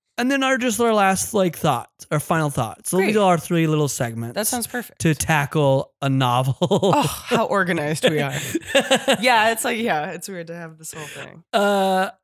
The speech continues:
Speaker 1: cool. Well, kick us off. So what in our seg-, our first, our first discussion of the book is
Speaker 2: Yes.
Speaker 1: what did we like about this?
Speaker 2: What did we like? I think the main thing that I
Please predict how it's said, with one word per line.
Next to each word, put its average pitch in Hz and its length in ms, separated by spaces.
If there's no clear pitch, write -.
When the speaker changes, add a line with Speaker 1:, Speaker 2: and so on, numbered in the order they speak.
Speaker 1:
cool. 240 400
Well, 160 120
kick 262 220
us 277 140
off. 190 240
So - 160
what 220 460
in 196 120
our 202 120
seg-, 214 360
our 180 180
first, 196 440
our 180 160
first 185 320
discussion 170 520
of 151 100
the 156 100
book 151 300
is 147 200
Speaker 2:
Yes. - 440
Speaker 1:
what 220 120
did 294 140
we 330 80
like 339 320
about 123 340
this? 113 280
Speaker 2:
What 185 80
did 208 100
we 208 100
like? 170 240
I 247 100
think 311 220
the 330 80
main 247 440
thing 185 460
that 170 100
I 175 120